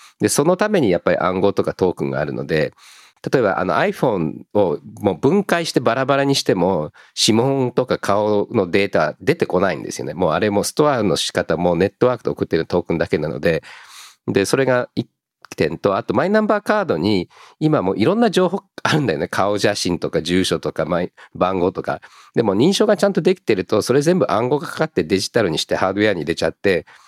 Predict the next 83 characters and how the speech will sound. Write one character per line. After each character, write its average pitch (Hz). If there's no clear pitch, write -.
カ 214
ー -
ド 156
に 98
何 107
も 139
書 -
か 160
な 220
い 117
方 85
が 73
安 95
全 107
な 98
ん 98
だ -
よ 65
ね。 69
だ 104
か 92
ら 92
そ 98
の 90
物 117
理 196
的 190
な 185
認 156
証 156
カ 160
ー -
ド 85
と 110
バ 104
イ 120
オ 120
メ 143
ト -
リ 101
ク -
ス -
の 78
カ 80
ー -
ド 82
が 82
一 117
体 175
化 170
し -
て 156
る 156
の 127
っ 90
て -
僕 90
結 -
構 78
あ 71
ん 85
ま 85
り 92
良 -
く 87
な 82
か 82
っ -
た 71
り 73
意 80
味 76
な 73
い 73
の 64
と、 82
結 -
構 92
ロ 120
シ -
ア 78
で 71
は 80